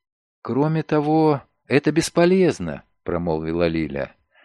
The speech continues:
"Думаю, мистер Шерман меня видел,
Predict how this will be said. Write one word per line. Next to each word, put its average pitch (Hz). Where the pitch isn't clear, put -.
"Думаю, 160
мистер 156
Шерман 170
меня 160
видел, 135